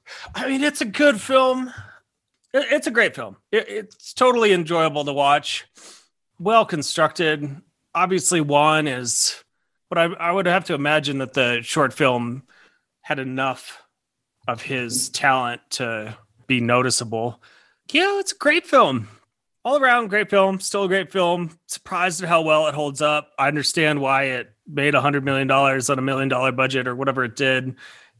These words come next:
and launched a franchise. I have no idea when I first watched it. I don't know if I saw it in the theater.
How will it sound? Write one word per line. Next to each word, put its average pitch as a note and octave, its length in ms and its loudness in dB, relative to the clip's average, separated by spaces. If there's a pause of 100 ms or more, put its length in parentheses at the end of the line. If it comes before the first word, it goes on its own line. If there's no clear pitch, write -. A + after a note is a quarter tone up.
and B2+ 260 -4 (240)
launched C3 500 2
a B2 300 -4
franchise. C3+ 840 -2 (560)
I A#3+ 100 0
have D#4+ 100 2
no B3 140 0
idea A#3+ 220 2
when F#3+ 200 0
I E3 80 4
first C#3 300 0
watched B2 340 0
it. C3+ 140 -10 (300)
I F#3+ 60 -6
don't D4+ 140 0
know D#4+ 120 2
if E4 100 -2
I A3+ 60 6
saw F#3 200 2
it C#3+ 40 2
in D3 60 -8
the C#3+ 100 -4
theater. B2 480 -4